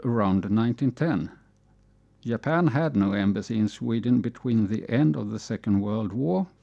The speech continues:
nineteen hundred forty-five, to nineteen hundred fifty-two.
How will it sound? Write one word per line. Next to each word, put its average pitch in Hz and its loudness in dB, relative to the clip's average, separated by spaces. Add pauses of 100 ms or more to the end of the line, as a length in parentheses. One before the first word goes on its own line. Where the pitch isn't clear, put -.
(260)
nineteen 117 0
hundred 107 -2
forty-five, 175 -4 (600)
to 160 2
nineteen 127 -2
hundred 104 -2
fifty-two. - -4